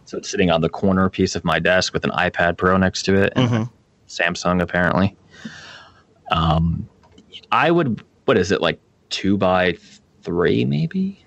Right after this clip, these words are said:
Speaker 1: Not even, right? One and a half by two. It, it's a pretty small box.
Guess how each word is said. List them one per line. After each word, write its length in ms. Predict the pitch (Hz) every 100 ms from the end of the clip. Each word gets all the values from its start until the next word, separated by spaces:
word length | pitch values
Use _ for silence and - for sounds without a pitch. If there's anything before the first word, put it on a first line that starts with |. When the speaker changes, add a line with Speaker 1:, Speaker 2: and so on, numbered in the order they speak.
| -
Speaker 1:
Not 200 | - 104
even, 260 | 104 64 64
right? 180 | 87 - _ - - _ _ _
One 180 | 90 90
and 80 | 87
a 40 |
half 220 | 98 95
by 120 | 90 90
two. 240 | 101 120
It, 80 | 117
it's 160 | 123
a 40 | 123
pretty 220 | - 165
small 420 | - 113 110 95
box. 500 | 76 69 - - -